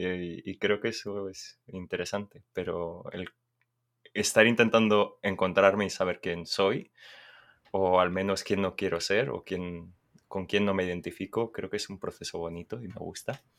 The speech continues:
Y en mis relaciones, eh, yo soy poliamoroso, eh, soy bisexual, demisexual, y también estoy en proceso de descubrimiento, que eso también es interesante,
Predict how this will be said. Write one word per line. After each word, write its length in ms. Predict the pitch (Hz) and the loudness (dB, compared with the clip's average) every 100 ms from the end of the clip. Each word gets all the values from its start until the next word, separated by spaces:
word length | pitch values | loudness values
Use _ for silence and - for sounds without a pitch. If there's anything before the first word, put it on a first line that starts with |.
| - _ - _ _ | -20 _ -20 _ _
Y 120 | 110 | 2
en 100 | 110 | 4
mis 160 | 110 101 | 4 4
relaciones, 960 | 104 98 95 - 104 117 147 151 - _ _ _ _ _ _ _ - | 4 4 4 2 2 4 0 -2 -10 _ _ _ _ _ _ _ -8
eh, 400 | 104 98 92 92 87 | 0 0 0 -2 -2
yo 100 | 104 | -2
soy 140 | - | 0
poliamoroso, 880 | 107 107 101 87 107 - 135 139 147 _ _ _ _ _ - | 4 6 6 4 0 0 2 2 0 _ _ _ _ _ -2
eh, 380 | 98 95 92 90 | 0 2 0 -2
soy 520 | - 98 92 92 92 | -2 0 0 0 -4
bisexual, 920 | 95 95 98 - 92 92 98 110 110 | -4 -4 -4 -4 2 4 4 2 -2
demisexual, 880 | 95 92 87 87 - 92 95 107 127 - _ _ _ _ _ _ - | -4 -4 -4 -6 -6 2 4 4 -2 -12 _ _ _ _ _ _ -2
y 320 | 110 104 98 | 2 2 2
también 340 | - 101 110 | 4 4 4
estoy 200 | 135 156 | 2 0
en 80 | 139 | 0
proceso 420 | - - 95 95 | 0 -6 -6 -4
de 60 | 87 | -4
descubrimiento, 1080 | 85 - 90 90 101 117 104 87 85 87 95 85 - | -6 -10 -10 -4 0 0 -2 -8 -10 -14 -20 -20 -16
que 200 | 90 90 | -14 -12
eso 200 | - 101 | -8 -4
también 240 | 101 95 | -2 -4
es 80 | 85 | -8
interesante, 640 | 90 85 - 104 110 87 | -8 -6 -4 -4 -6 -10